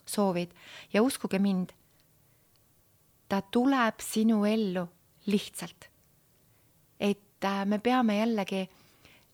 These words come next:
võib-olla mingi eluperiood olemagi üksinda, tegeleme ka iseendaga, enda hinge arenguga ja, ja kui me oleme õiges kohas, siis see kaaslane tuleb.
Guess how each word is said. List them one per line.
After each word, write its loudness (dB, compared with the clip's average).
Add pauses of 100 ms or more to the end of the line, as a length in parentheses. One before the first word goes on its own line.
(160)
võib-olla 4
mingi 4
eluperiood 0
olemagi 0
üksinda, -2 (220)
tegeleme 2
ka -4
iseendaga, 0 (340)
enda 6
hinge 4
arenguga 0 (640)
ja, 2 (460)
ja 0
kui 4
me 6
oleme 0 (220)
õiges 2
kohas, -4 (1120)
siis -8
see -4
kaaslane -4
tuleb. -18